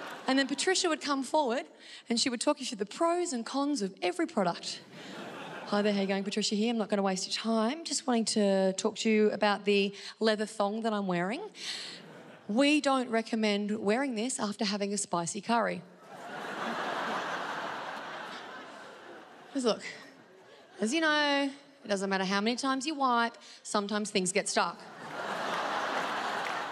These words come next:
Just let you know about the colours. This one comes in red, standard black, and for a limited time only, puce. Now, moving on to the nipple tassels. For you queens out there who, like me,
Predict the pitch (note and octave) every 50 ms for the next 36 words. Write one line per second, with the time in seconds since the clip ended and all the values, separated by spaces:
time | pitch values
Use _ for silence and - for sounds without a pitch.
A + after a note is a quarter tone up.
0 | - - - - - - - - - - - - - - D4+ C#4 C#4+ C#4 C#4 C4+
1 | B3+ B3+ C4+ C4+ - - D4 D4+ F4 G#4+ A#4+ A4+ - C#4+ B3 - - B3 A#3 A3+
2 | A3+ A3+ A#3 G#3+ G#3+ F#3+ G3+ G3 F#3+ F#3+ C4 D#4 E4 E4 F4 - - - - -
3 | - - G#4+ G#4 E4+ A3 G3+ E3+ - G#3 G#3+ G#3 G3+ G3 G3 - G#3+ G3+ F#3+ -
4 | A3 G#3+ A3+ A#3 A#3 A3+ A#3+ - - A3+ A3 G#3+ A3 B3+ C#4 C#4 B3 A3+ G#3 G#3
5 | G#3+ A3+ A3+ - - - - _ - - _ _ - - - A#3 F#3+ F3 E3 -
6 | - - - - - - - - - - D#4 D#4+ C4+ D4+ C#4+ - - - - -
7 | - - - - - - - - - F4+ G#4 G#4+ G#4+ G4+ G4 G4 G4 G4 F#4+ F#4
8 | D#4+ D#4 F4 F4+ F4+ G4+ G4+ - - D4+ C#4+ C4 - - D#4+ F#4+ A#4 C#5 - -
9 | - - - - - - - - F4 D#4 F4+ G#4 G#4 - - B3+ G4+ G4+ F#4+ F#4
10 | F#4 F4+ F4+ E4 D4+ C#4+ - D#4 D4+ D4+ D4+ C#4+ C#4 D4 C#4 C#4 C4 A#3+ A#3 -
11 | A#3 B3+ C#4 C#4+ B3 A3+ C4+ F4 A#4